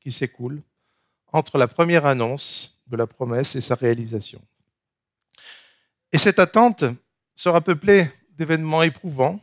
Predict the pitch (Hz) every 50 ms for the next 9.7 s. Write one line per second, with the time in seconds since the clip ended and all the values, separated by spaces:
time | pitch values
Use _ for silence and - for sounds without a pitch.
0 | _ _ _ _ _ _ _ _ _ _ _ _ _ _ _ _ _ _ - 156
1 | 156 143 - 180 165 170 175 170 156 160 175 175 175 175 160 139 127 _ _ _
2 | - 147 139 147 143 139 131 135 143 139 160 180 190 - - - 180 139 131 131
3 | 135 147 156 151 139 127 127 127 123 123 135 151 165 156 139 135 127 135 131 123
4 | 117 113 123 135 - - _ _ _ _ _ _ _ _ _ _ _ _ _ -
5 | 135 127 123 123 113 - - 120 - 110 104 - - - 107 110 110 113 123 143
6 | - _ _ _ _ _ _ _ _ _ _ _ _ _ _ _ _ _ - 151
7 | 147 185 202 196 214 196 190 170 160 175 208 202 - - 165 139 - - 151 143
8 | 147 165 185 185 151 - _ _ _ _ _ _ _ 143 135 156 170 185 160 175
9 | 165 160 151 147 147 139 135 131 123 117 123 139 147